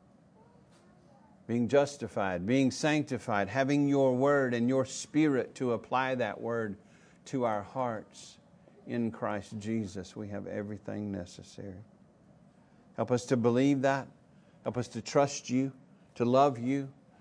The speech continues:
to look to you, to cry out to you, to feed us, Lord, and to trust you to do so. Help me to preach your word in the power of the Spirit, for the glory of your name and the good of your people. Help us to hear your word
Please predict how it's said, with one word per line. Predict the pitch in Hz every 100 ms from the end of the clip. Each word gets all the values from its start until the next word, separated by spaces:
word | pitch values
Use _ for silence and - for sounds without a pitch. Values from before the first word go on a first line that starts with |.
| -
to | 131
look | 117 151 - -
to | 147
you, | 135 135 135 120 - - - - -
to | -
cry | 101 151 143 156
out | 160 143
to | - 147
you, | 151 147
to | 135
feed | - - 156 160 120
us, | 101 - 117
Lord, | 113 104
and | 107 104
to | 104
trust | - 139 135 - -
you | 101 - - - - -
to | 127
do | 113 117 110
so. | - 104
Help | 139 147
me | 170 165
to | 135
preach | - 143 147 -
your | 120 101
word | 95 87 80 - - - - - _ _ 117
in | 117
the |
power | 101 127 117 110
of | 104 101 92
the | 90
Spirit, | - 107 92 87 - - _ _ _ _
for | -
the | 107
glory | 104 127 131 120
of | 110 104
your | 107
name | 104 104 104
and | 98
the | 92
good | 107 101
of | 92
your | 98
people. | - 110 - 87
Help | 135 147 - - - - -
us | 151 -
to | 156 143
hear | - 170 185 175
your | 131 117 107
word | 95 92 82